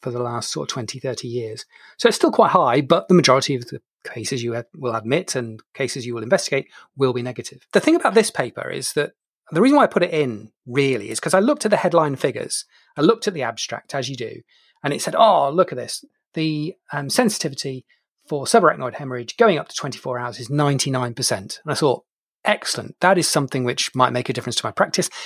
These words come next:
'cause like you, I'm not a big fan of doing L Ps. So a lot of the patients I will go and see, um, who've got a negative C T, if they were low pretest probability, they've got a negative C T,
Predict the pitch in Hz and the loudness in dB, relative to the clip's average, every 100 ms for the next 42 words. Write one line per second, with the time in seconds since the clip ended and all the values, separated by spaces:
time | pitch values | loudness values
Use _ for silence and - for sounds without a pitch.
0 | - - 170 196 190 139 131 139 165 123 | -12 -2 4 4 2 -2 -2 0 -2 -4
1 | 139 - 135 120 110 123 120 117 110 127 | -8 -8 -6 -6 -6 -8 -6 -8 -6 -8
2 | 101 101 - _ _ _ - 127 165 175 | -6 -8 -10 _ _ _ -4 4 4 4
3 | 127 120 - 120 117 120 117 113 135 113 | 2 -4 -4 -8 -8 -8 -10 -8 -6 -8
4 | 107 _ - _ _ - 113 107 123 113 | -10 _ -20 _ _ -8 -6 -4 -4 -2
5 | 120 160 139 117 - 120 - 147 127 120 | 0 -2 -2 -8 -8 -10 -8 -6 -6 -6
6 | 113 139 202 185 165 - 139 - - 127 | -4 2 4 4 -2 -6 -8 -8 -10 -10
7 | 113 139 151 139 113 110 110 170 170 - | -6 -6 -4 -6 -8 -8 -4 0 0 -2
8 | 113 - 113 - 123 120 | -4 -6 -6 -6 -4 -6